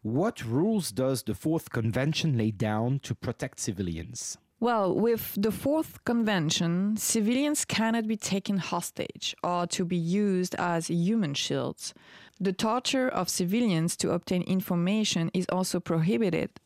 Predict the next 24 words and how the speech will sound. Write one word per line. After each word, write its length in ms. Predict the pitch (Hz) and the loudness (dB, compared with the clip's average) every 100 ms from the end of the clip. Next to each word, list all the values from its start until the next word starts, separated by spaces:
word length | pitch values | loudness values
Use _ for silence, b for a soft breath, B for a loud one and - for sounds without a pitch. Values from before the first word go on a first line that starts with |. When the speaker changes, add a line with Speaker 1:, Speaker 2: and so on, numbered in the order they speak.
| B B B B | B B B B
Speaker 2:
and 140 | 185 - | -2 0
all 340 | 196 214 226 | 0 2 2
reprisals 1000 | 202 190 - 202 233 226 - 151 151 - | 2 0 -2 0 0 0 0 0 -2 -2
against 480 | 170 170 170 165 - | -4 0 0 0 0
civilians 640 | - 165 190 208 180 156 - | -2 0 2 2 2 0 0
or 180 | 160 160 | -2 0
their 180 | 160 156 | 0 -2
property 840 | - 196 247 196 175 - 156 156 _ | -2 -2 0 -2 -2 0 0 -2 _
are 160 | 170 165 | -4 -2
also 340 | 175 180 - 175 | 0 -2 0 -2
strictly 640 | - - 247 - 220 233 _ | -4 -4 -4 -2 -2 -2 _
forbidden. 680 | - - 175 160 - - 208 _ B B B B B | -8 -4 0 0 -2 -6 -10 _ B B B B B
The 140 | 196 | 0
army 380 | 202 226 269 285 | 2 2 2 2
occupying 600 | 208 202 202 - 196 196 | 0 -2 -4 0 2 2
a 80 | 175 | 0
territory 800 | - 175 214 - 214 175 156 185 _ | 0 0 0 0 0 2 2 -2 _
where 260 | 160 170 165 | -2 2 2
civilians 640 | - 175 196 233 226 - | 0 0 2 2 0 0
live 360 | 175 175 165 - - | 0 0 -2 -6 -10
must 320 | - 190 202 - | -4 -2 -2 -2
ensure 560 | 196 - - 220 214 | 0 0 0 0 0
their 240 | 214 196 190 | 0 0 0
protection 840 | 190 - 214 - - 151 143 | -4 -2 -2 0 -2 0 -2